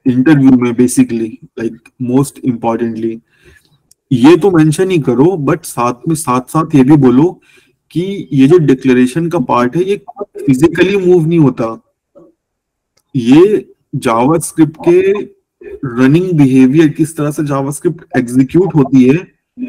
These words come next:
उस तरह से, मतलब, जिस तरह से वो execute होती है, उस nature की वजह से हमको ऐसा लगता है। और हमको ऐसा क्यों लगता है? क्योंकि JavaScript दो phase में एग्जीक्यूट होती है। पहला phase होता है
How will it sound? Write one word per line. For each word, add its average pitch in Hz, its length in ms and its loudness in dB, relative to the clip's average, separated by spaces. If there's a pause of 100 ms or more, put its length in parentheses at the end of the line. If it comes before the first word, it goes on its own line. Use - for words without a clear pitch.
(800)
उस - 220 -4
तरह 143 400 2
से, 196 360 0
मतलब, 131 280 0
जिस 170 220 -2
तरह 151 180 -2
से 160 120 -2
वो 180 140 2
execute 143 460 -2
होती 131 340 -2
है, 185 60 4
उस 196 220 -4
nature 139 420 2
की 170 120 0
वजह 131 220 2
से 185 200 -4
हमको 143 420 -2
ऐसा 147 180 -4
लगता 127 380 -2
है। 113 180 -8 (720)
और 131 120 0
हमको 147 260 0
ऐसा 165 160 -6
क्यों 160 240 0
लगता 165 280 -4
है? 202 100 -2
क्योंकि 170 360 -6 (560)
JavaScript 135 680 -2
दो 160 160 4
phase 139 400 2
में 165 120 2
एग्जीक्यूट 135 1000 -4
होती 127 280 0
है। 165 220 2
पहला 143 380 -2
phase 139 300 0
होता 131 240 0
है 165 80 -4